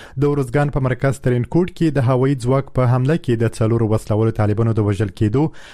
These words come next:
او پنځو نورو د ټپي کېدو ادعا کړې ده. بل خوا د دفاع وزارت مرستیال ویاند فواد امان ویلي چې نن سهار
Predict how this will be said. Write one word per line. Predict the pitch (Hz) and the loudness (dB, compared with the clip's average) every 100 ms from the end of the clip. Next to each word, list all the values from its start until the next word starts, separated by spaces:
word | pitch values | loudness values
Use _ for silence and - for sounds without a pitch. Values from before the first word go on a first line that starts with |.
| - 127 | -2 -2
او | 127 139 | 0 0
پنځو | 139 147 156 | 2 2 2
نورو | 160 143 | 2 2
د | 135 131 | 0 0
ټپي | 120 104 - | -2 -2 -2
کېدو | 107 110 127 | 0 2 2
ادعا | 104 104 98 | 0 0 0
کړې | 107 101 | 0 2
ده. | 113 - - - | 0 -2 -10 -2
بل | 123 - | -2 0
خوا | 123 | 0
د | 110 | 0
دفاع | 113 117 | 0 2
وزارت | 117 117 120 104 | 2 2 0 -2
مرستیال | 104 - 117 107 | -2 0 0 2
ویاند | 113 143 - - - | 2 0 -4 -14 -6
فواد | 135 127 131 139 | 0 0 0 0
امان | 127 135 | 0 0
ویلي | 120 120 131 | 0 2 2
چې | 120 120 | 0 0
نن | 117 120 | 0 0
سهار | - 104 120 | 0 2 2